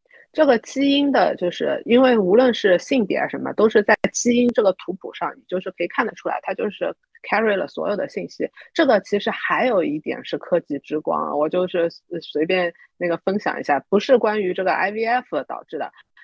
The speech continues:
是我朋友，她是自然怀孕的，她在新加坡的一个朋友，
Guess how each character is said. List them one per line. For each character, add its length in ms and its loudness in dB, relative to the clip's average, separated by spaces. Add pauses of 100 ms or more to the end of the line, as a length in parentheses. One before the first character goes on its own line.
是 140 -2
我 280 0
朋 160 -8
友， 160 0
她 240 -6
是 260 -10
自 160 2
然 260 0
怀 200 -8
孕 140 -4
的， 80 -8
她 100 -4
在 160 0
新 160 -4
加 160 2
坡 180 -4
的 140 -2
一 60 -6
个 200 -6
朋 120 -14
友， 100 -12